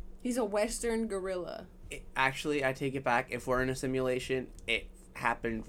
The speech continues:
Speaker 2: right when Harambe died.
Speaker 1: Oh, yeah. He was seventeen years old.
Speaker 2: Wait.
Speaker 1: He died?
Speaker 2: Yeah.
Speaker 1: He died the day after his birthday.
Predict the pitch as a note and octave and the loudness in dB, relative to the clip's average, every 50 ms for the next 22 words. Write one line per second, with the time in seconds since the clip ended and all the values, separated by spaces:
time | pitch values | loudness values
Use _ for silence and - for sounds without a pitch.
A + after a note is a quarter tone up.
0 | - - A#2+ A#2 A2 A2 A2 A#2 A#2 - - - - - - - B2 A#2 A2 A2 | -8 -4 -2 0 0 0 0 -2 -6 -12 -14 -20 -20 -20 -10 -6 -2 -2 0 0
1 | A2 A#2 A2 G#2+ G#2 G#2 - - - - - - - G1+ - - - - - - | -2 -2 -2 -2 -2 -2 -2 -4 -4 -2 -2 -4 -2 -4 -6 -6 -8 -8 -10 -10
2 | - - - - - - - - - F3 - - - - - - - - - - | -12 -16 -18 -18 -18 -16 -14 -14 -14 -14 -14 -16 -18 -20 -20 -20 -20 -20 -20 -20
3 | - - - - - B3+ B3 B3 A#3 A3+ - C#4+ B3+ B3 B3+ B3 B3+ - B3+ B3 | -20 -20 -18 -4 -2 0 2 2 0 0 0 0 2 2 0 0 0 -2 -2 -2
4 | B3 A#3 A3+ A3+ A3+ G#3+ G3+ F#3 F3+ E3+ E3+ - - - - - - - - - | 0 0 0 0 0 -2 -2 -4 -4 -6 -8 -12 -16 -18 -18 -16 -14 -14 -14 -14
5 | - - - - - - - - - - - - - - - - - - - - | -18 -20 -18 -18 -18 -16 -16 -18 -18 -18 -20 -20 -20 -20 -20 -20 -20 -20 -20 -20
6 | - - - - - - - - - - - - - - G3+ C#3 G2 F2+ - - | -20 -20 -20 -20 -20 -20 -20 -20 -20 -20 -16 0 4 6 6 6 4 2 -4 -12
7 | - - - - - - - - - - - - - - - D4+ D4+ E4 F4+ F4+ | -20 -20 -20 -20 -20 -20 -20 -20 -20 -20 -20 -20 -10 -4 -2 2 4 4 4 4
8 | E4 - C4+ F3+ D4+ D#4 D#4+ E4 E4+ F4 F3+ D#3+ A#2+ A#2 - - - - - - | 6 8 10 10 10 10 8 6 6 8 8 8 8 6 2 -6 -14 -14 -12 0
9 | - E4+ F#4 G4 F4 D4 - D4 D4 D4 D#4 D#4+ F4 F#4 D4 C4+ D4 C#4 A3+ - | 4 6 6 6 8 8 12 12 12 12 12 12 10 6 4 2 0 0 0 4
10 | - C4+ C4+ C#4 D#4 D#4+ - - C4+ C4 C4 C#4+ C#4 - D#4+ D#4+ D#4 D#4 C4 A3+ | 8 8 10 10 8 6 4 6 8 10 8 8 6 4 2 2 2 2 2 0
11 | G#3+ - A#3 A#3+ C4 D4 - - - G#3 G3 F3+ D3 D3 D3+ F#3 | 4 8 10 10 10 10 8 4 0 0 0 0 0 -2 -6 -8